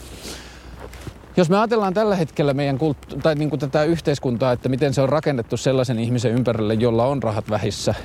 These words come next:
niin silloin kun ihmisellä on rahat vähissä, olisi kaikkien etu, että se saisi miettiä, että mitä se voi tehdä saadakseen sitä lisää,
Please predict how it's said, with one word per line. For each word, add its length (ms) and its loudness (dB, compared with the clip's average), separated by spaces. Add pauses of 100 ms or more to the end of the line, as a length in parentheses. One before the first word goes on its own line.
(500)
niin 240 2 (600)
silloin 200 4
kun 100 4
ihmisellä 360 2
on 60 0
rahat 300 0
vähissä, 500 0 (200)
olisi 140 0
kaikkien 440 0
etu, 340 0 (960)
että 180 0
se 100 0
saisi 280 2
miettiä, 440 2
että 120 -4
mitä 180 2
se 100 -2
voi 120 2
tehdä 260 0
saadakseen 560 0
sitä 240 -2
lisää, 420 2